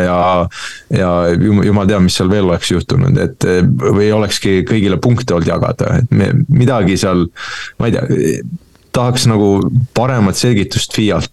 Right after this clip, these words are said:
selle, selles osas, et miks, miks siis ainult, eh, neli autot tõesti otsustati valida. Eh, aga kusjuures seda küll, ma arvan, et, et ta meelega valis need, sest, eh, siin ringles kohe üks foto ka, kus oli näidatud,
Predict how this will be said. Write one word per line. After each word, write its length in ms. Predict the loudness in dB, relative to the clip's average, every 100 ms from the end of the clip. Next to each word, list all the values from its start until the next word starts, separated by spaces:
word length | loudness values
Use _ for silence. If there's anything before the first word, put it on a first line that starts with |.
| -4
selle, 240 | 0 0
selles 380 | 0 0 0 0
osas, 300 | 0 0 0
et 100 | 2
miks, 240 | 0 2 0
miks 300 | 0 0 -2
siis 100 | -2
ainult, 320 | 0 2 0 -2
eh, 160 | -2 2 2
neli 380 | 2 2 2 2
autot 400 | 0 0 -2 -2
tõesti 300 | -4 -2 -2
otsustati 500 | -2 -2 -2 0 0
valida. 380 | 0 0 -2 -4 -8 _ -8 -2
Eh, 100 | 0
aga 300 | 0 0 -2 -2 0 2 2
kusjuures 400 | 2 2 0 0
seda 180 | 0 2
küll, 160 | 2 2
ma 140 | 2
arvan, 160 | 2 0 0
et, 100 | 0
et 160 | 0
ta 220 | 0 0 -2 -8 -8 -2
meelega 480 | 0 2 0 0 0
valis 320 | 0 0 0 -2
need, 160 | -2
sest, 400 | -2 -4 -4 -2
eh, 240 | 0 0 0
siin 240 | 0 2 2
ringles 400 | 2 2 0 0
kohe 160 | 0
üks 160 | -2 -2
foto 320 | -4 -2 0 0
ka, 140 | 0 -2 -8 -20 -20 -18 -18 -6
kus 180 | -4 -2
oli 140 | 0 0
näidatud, 600 | 0 0 -2 -2 -2